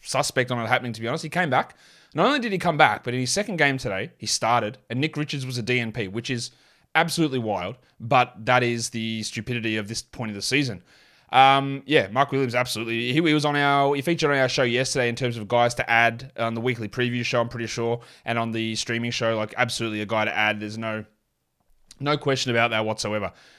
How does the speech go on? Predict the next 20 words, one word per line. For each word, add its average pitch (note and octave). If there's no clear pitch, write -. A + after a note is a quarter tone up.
Saddiq F3
Bey F#3
has G3+
been F#3
the, F3+
one F3+
of F3
the F3+
most E3+
added E3
players. F#3+
I D#3+
guess B2+
that C#3
is C3+
for C#3+
the C3+
Saturday, C3+
Sunday C3+
back-to-back. B2+